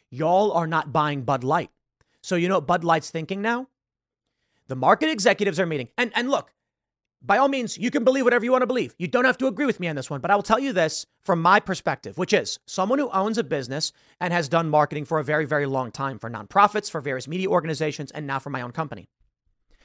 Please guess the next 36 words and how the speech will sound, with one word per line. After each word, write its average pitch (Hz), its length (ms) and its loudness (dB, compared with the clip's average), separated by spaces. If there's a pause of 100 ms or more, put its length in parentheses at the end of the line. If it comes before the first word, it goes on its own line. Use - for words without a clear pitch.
(220)
They're 220 320 2
looking 226 440 0
at 143 380 -6 (280)
market 165 600 0
share, 139 500 -4 (500)
and 160 160 -4
they're 202 180 0
saying, 156 460 -2 (220)
"Our 202 220 2
market 196 480 4
is 180 120 -4
comprised 147 500 -2
of," 180 220 -4
uh, 190 60 -2
let 208 80 2
me 220 80 4
simplify 135 460 0
it 98 80 -12
for 92 160 -10
you, 85 160 -16 (440)
"thirty 277 360 4
percent 214 480 2
conservative 151 560 -2
and 127 80 -8
libertarian, 220 680 -2 (520)
thirty 285 300 4
percent 165 460 -4
liberal 117 360 -8
Democrat, 190 720 2 (300)
and 220 180 0
forty 214 320 6
percent 180 460 -4
don't 185 200 0
know, 160 220 0
don't 135 320 -2
care. 120 340 -6